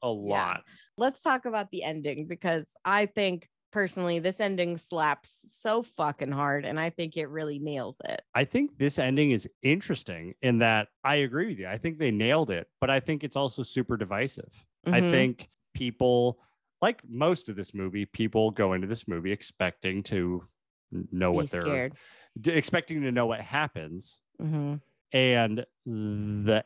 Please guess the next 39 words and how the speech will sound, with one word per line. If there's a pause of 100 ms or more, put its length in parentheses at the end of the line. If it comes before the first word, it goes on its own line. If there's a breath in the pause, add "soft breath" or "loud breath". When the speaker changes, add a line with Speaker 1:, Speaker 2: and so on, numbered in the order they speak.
Speaker 1:
ending
of
this
movie
really
slaps
you
in
the
face.
Speaker 2:
Mm-hmm. (100)
Speaker 1:
And (460)
depending
on
the
type
of
person
you
are,
that
could, (160)
you
could
hate
the
ending.
I
could
totally
see
how
somebody
hates
the
ending
of
this
movie.